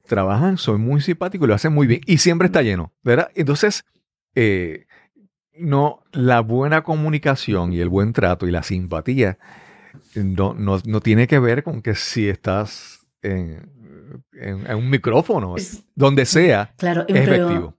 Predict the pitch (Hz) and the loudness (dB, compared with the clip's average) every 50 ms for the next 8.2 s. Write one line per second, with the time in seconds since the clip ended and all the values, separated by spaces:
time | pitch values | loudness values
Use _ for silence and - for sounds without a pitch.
0 | _ - 196 180 175 175 170 185 170 190 175 175 170 196 226 262 269 277 269 226 | _ -4 -2 0 0 0 0 0 -2 0 -2 0 0 2 2 0 0 0 0 0
1 | 190 - 180 170 165 160 160 156 156 156 156 151 147 175 202 240 277 277 277 - | 0 0 0 0 2 2 0 -2 -2 -2 -2 -2 -2 -2 0 0 0 -2 -4 -6
2 | - _ - 156 147 160 170 190 202 214 226 233 220 208 196 - - 220 214 - | -12 _ -8 -4 -2 -2 0 0 0 0 2 0 0 0 -2 -2 -2 -6 -4 -4
3 | 156 151 214 302 - - 143 139 131 113 123 139 196 - _ _ _ _ _ _ | -4 -2 -2 -4 -4 -2 -2 0 0 -2 -4 -6 -8 -10 _ _ _ _ _ _
4 | _ _ _ _ _ _ _ _ _ _ _ _ _ _ _ _ - 185 175 170 | _ _ _ _ _ _ _ _ _ _ _ _ _ _ _ _ -2 0 0 0
5 | 160 156 156 156 151 147 147 139 - - - - - 175 165 165 165 165 196 220 | 0 0 -2 -2 -2 -4 -4 -6 -8 -12 -18 -8 -4 -2 0 0 0 0 2 2
6 | 220 208 208 240 233 233 220 202 196 196 190 185 175 175 180 175 202 220 233 226 | 2 2 2 2 2 2 2 2 2 0 0 0 -2 -2 -4 -4 -2 -2 -2 0
7 | 220 214 185 196 196 185 175 170 175 170 175 160 147 147 147 202 220 - 208 160 | 0 0 0 0 0 0 0 0 -2 -2 -2 -2 -2 -2 -2 -4 -4 -4 -6 -6
8 | - 151 147 | -6 -8 -10